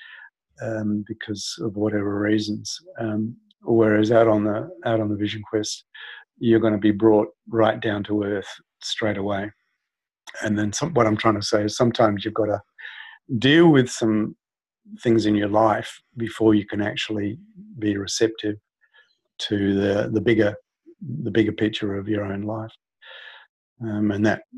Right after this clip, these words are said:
you know, obviously includes repeating old,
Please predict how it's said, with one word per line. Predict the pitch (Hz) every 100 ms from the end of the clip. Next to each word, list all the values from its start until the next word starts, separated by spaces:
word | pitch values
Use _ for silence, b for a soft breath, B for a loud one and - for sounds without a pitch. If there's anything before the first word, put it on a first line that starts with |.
| 214
you | 110
know, | 101
obviously | 98 98 -
includes | 101 98 104 101 98 - - -
repeating | 113 - 113 101 101
old, | 101 101 98